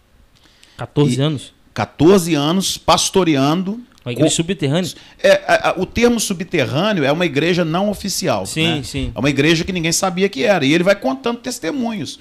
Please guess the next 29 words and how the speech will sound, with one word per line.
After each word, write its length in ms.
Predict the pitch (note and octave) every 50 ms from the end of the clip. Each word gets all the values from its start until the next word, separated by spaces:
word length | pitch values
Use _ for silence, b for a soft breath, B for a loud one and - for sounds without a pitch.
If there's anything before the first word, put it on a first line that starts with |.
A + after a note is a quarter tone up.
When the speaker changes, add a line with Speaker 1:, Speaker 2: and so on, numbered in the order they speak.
| B B B B
Speaker 2:
Um 100 | B - F#3
dos 180 | F#3 G#3 E3+
exemplos 560 | G#3 G3 D#3+ B2 A#2+ C#3+ D#3+ E3+ - - - -
que 80 | - C#3+
ele 100 | B2+ A#2
deu 220 | G#2 B2 C3 C3+
no 120 | B2 A2+
livro 300 | A2+ B2 E3+ F#3 D#3 B2+
é 40 | D3+
um 100 | F3 F#3
livro 200 | F3 G3 G#3 G3+
pra 100 | - G#3
você 260 | G3 G3+ - - G#3+
ler 160 | G3+ F3+ F3 G3+
e 40 |
chorar, 520 | F#3+ - - C#4 E4+ - D3 C3 B2+ - - - - _ _ _ _ _ _ _ _ _
né? 280 | - F2+ F2+ G#2+ C3+ C3 - _ b b b b b b b b b b b b b -
É, 920 | - A2 A#2 A#2+ A#2 A#2 A#2 A2+ G#2+ G#2 G#2 G2+ G2 F#2+ F2+ F2+ C2+ - - -
os 180 | - C3 - -
cristãos 400 | D3+ C3+ - - D3+ D#3+ E3+ -
estavam 280 | - E3+ E3 D#3 E3
em 40 | E3
cadeias 680 | D#3+ E3 C#3+ C3 B2+ C#3 D3+ E3+ F#3 G3 G3 - - -
pregando, 540 | - D#3+ E3+ D3+ A#2+ A#2+ A2 G2 F#2+ - - - _ _ _ _ _ _ _ _ _ _ _ _ _
falando 320 | - B2+ A#2 A#2 B2+ C3
de 80 | B2+ A#2+
Jesus 360 | A2+ B2+ A2+ G#2+ G#2+ A#2 A#2
lá 120 | B2 B2+ A#2+
dentro. 400 | G2+ G2 G2 F2+ F2 - -